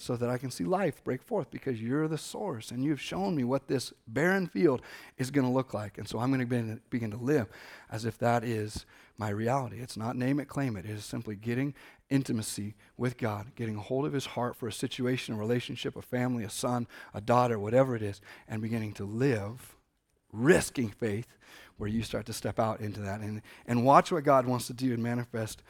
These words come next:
around you. Colossians three says this, "Since then you've been raised with Christ, set your hearts on things above." That's where the truth is. Set your hearts on things above,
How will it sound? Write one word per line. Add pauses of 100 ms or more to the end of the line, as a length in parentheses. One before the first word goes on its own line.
(300)
around
you. (1080)
Colossians
three
says
this,
"Since
then
you've
been
raised
with
Christ, (280)
set
your
hearts
on
things
above."
That's (240)
where
the
truth
is. (160)
Set
your
hearts
on (300)
things
above,